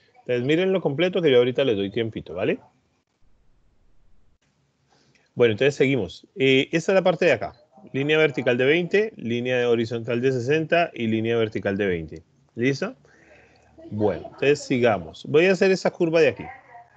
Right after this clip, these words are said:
Para hacer esta curva de aquí, dice que tiene un radio de veinte. ¿Listo? Entonces, para hacer esa curva de radio de veinte, voy a hacer dos líneas de veinte.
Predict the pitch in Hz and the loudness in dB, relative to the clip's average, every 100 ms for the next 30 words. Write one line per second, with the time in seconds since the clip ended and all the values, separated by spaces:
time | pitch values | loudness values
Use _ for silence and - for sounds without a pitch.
0 | _ _ 143 147 190 254 208 185 175 175 | _ _ -2 0 0 0 0 2 2 4
1 | 170 - 113 120 113 117 139 135 113 113 | 2 2 -4 -6 -2 0 0 0 -2 -4
2 | 113 113 113 117 117 143 170 143 - - | 0 2 4 4 4 2 2 -2 -14 -20
3 | - - - - - - - 151 156 202 | -20 -20 -20 -20 -20 -18 -2 0 2 -2
4 | - - - - - 139 156 - 147 139 | -4 -16 -20 -16 -6 0 2 2 2 2
5 | 170 180 185 185 170 175 135 131 139 151 | 0 2 0 0 2 2 4 2 2 2
6 | 156 147 170 113 104 120 113 120 117 113 | 0 -2 -2 0 0 -2 -2 -2 0 0
7 | 113 110 87 95 101 | 0 0 -2 -2 -4